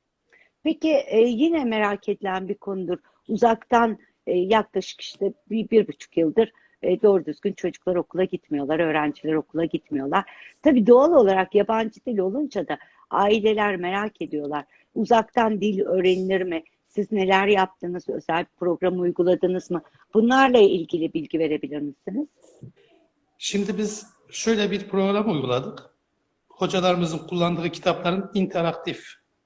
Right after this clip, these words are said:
Speaker 2: e, yayın olduğundan dolayı interaktif olarak çocuklar hocalarımızı takip ettiler. E, Google Classroom üzerinden,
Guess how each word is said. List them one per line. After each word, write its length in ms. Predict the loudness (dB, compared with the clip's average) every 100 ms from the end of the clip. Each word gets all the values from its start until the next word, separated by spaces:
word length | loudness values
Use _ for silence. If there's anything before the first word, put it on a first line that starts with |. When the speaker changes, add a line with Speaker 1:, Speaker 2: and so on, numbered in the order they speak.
| _ _
Speaker 2:
e, 460 | -6 -4 -4 -6 -8 -10 -16 _
yayın 300 | -2 0 2
olduğundan 480 | 0 0 -2 0 2
dolayı 280 | 4 2 2
interaktif 600 | -2 -2 -4 -4 -8 -10 -10 -8
olarak 500 | -4 -2 -2 -4 -18 _ _ _ _
çocuklar 540 | -6 -6 -4 -2 -2 -2 -16 -8
hocalarımızı 640 | -4 -2 0 -2 -2 -6 -4
takip 380 | -4 -4 -6
ettiler. 460 | -8 -6 -8 -6 -8 -14 _ _ _ _ _ _ _ -6
E, 260 | -2 -2 0
Google 340 | 0 0 -2 -2
Classroom 420 | -2 0 -4 -6
üzerinden, 760 | -4 -4 -2 -2 -4 -4 -10